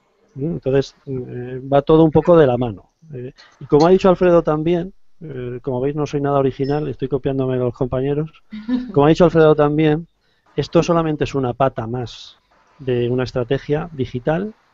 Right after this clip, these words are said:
Speaker 1: que al menos tiene que tener el blog, los contenidos, las estrategias de contenido como piedra angular y alrededor de él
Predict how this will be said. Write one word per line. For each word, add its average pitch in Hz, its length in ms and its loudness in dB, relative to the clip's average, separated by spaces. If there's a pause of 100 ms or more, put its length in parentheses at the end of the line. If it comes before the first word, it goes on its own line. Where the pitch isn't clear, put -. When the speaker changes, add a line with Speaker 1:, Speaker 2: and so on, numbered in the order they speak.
(280)
Speaker 1:
que 139 120 0
al 135 120 0
menos 196 520 0
tiene 160 240 -2
que 151 80 -4
tener 160 440 -4
el 135 120 0
blog, 165 320 2 (260)
los 135 200 -2
contenidos, 143 520 0
las 135 180 0
estrategias 135 460 -6
de 139 100 -4
contenido 139 580 -6 (560)
como 123 840 2
piedra 139 240 2
angular 139 440 2 (540)
y 135 100 0
alrededor 127 600 2
de 147 180 4
él 180 200 -2